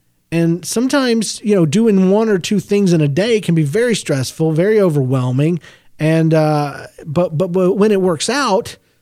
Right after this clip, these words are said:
oh, it's just like, you know, the heavens open and the angels sing, and it, and it's really good. Now, Friday and Saturday,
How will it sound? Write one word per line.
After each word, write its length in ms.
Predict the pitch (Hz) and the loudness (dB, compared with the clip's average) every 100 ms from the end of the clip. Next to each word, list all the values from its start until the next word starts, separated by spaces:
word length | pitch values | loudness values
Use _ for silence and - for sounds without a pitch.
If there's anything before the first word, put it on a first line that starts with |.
| _ _ | _ _
oh, 760 | 254 262 277 277 262 233 160 120 | -2 0 2 0 -2 -4 -8 -10
it's 180 | - - | -12 -10
just 200 | 156 - | -10 -6
like, 220 | 165 147 _ | -4 -6 _
you 120 | 143 | -4
know, 260 | 139 127 123 _ _ _ _ | -2 -2 -4 _ _ _ _
the 100 | 127 | -6
heavens 400 | 104 214 202 151 | -4 0 0 2
open 360 | 135 123 131 131 | 2 0 -2 -4
and 220 | 131 131 | -2 -2
the 100 | 135 151 | -4 -4
angels 420 | 202 220 175 123 | -2 0 0 -2
sing, 460 | - 139 120 120 107 _ _ _ - - - | -4 -4 -4 -6 -8 _ _ _ -20 -20 -4
and 180 | 139 139 | -2 -2
it, 100 | 151 | -2
and 160 | 143 | -2
it's 200 | 143 131 | -4 -2
really 180 | 156 143 | 0 0
good. 340 | 120 120 107 - _ _ - _ - | -2 -6 -8 -20 _ _ -20 _ -6
Now, 120 | 160 | -4
Friday 560 | 143 - 190 233 262 254 | -4 -6 -4 -2 0 -2
and 100 | 233 | -2
Saturday, 1400 | - - 151 127 98 64 53 - - - - 73 - | -2 -4 -4 -6 -10 -14 -18 -20 -20 -20 -20 -20 -20